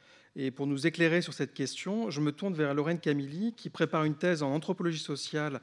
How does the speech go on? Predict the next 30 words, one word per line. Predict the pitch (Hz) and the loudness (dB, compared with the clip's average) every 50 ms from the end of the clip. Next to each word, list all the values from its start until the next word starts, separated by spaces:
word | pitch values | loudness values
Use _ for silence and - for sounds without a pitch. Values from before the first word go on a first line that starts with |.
| - - - - - _ | -10 -20 -20 -20 -16 _
à | 135 127 | -4 -2
l'E | 127 131 151 | 2 4 4
H | 180 185 170 - - | 4 4 2 0 -2
E | 147 135 | -2 -2
S | 127 120 - - | -2 -4 -4 -4
S | 165 180 226 240 - - - - - - - - - _ | -4 -4 -4 -4 -6 -8 -10 -12 -18 -20 -20 -20 -20 _
sur | - - - 185 | -8 0 2 4
les | 170 160 | 4 4
pratiques | 156 - 170 156 - - 214 175 | 2 2 -2 -2 -2 -4 -6 -6
biomimétiques | 151 139 165 185 185 180 175 170 147 - 190 160 - | -2 2 4 4 6 6 4 2 0 -2 -8 -4 -4
en | 156 | -4
France. | 139 - - - 127 127 - - - 139 117 - _ _ _ - - _ | -4 -4 -8 -10 -10 -10 -10 -10 -10 -12 -12 -14 _ _ _ -20 -20 _
Alors | - 131 120 | -6 -6 -4
peut-être | - 156 - 202 196 | -4 2 2 2 4
que | - 175 | 4 -2
tu | - - - | -4 -4 -10
peux | - - 165 156 156 170 190 | -8 -4 -2 0 0 2 0
éclairer, | 165 - 175 160 160 156 156 | 0 4 4 4 6 6 4
vous | 135 127 131 | 2 -2 -6
pouvez | - 156 165 165 | 2 6 6 6
éclairer | 160 160 170 160 156 175 | 6 6 6 6 6 6
notre | 170 147 - - 156 135 | 6 4 2 0 2 2
lanterne | 135 131 - - 226 247 240 208 165 | 2 2 4 4 4 4 6 4 2
en | 143 135 131 | 2 2 0
nous | 131 123 | 0 -2
disant | 123 127 131 156 185 190 165 | -4 -2 0 2 2 2 2
qu'est-ce | 156 - - 185 185 175 - | 0 4 6 6 6 6 4
que | - 190 | 2 2
le | 151 147 143 | 4 4 4
biomimétisme | 131 127 127 143 143 139 139 135 135 131 131 - - 208 233 240 - - - 160 143 123 | 0 0 0 2 2 4 4 2 2 0 -2 -4 -4 -4 -2 -2 -4 -6 -4 -4 -4 -4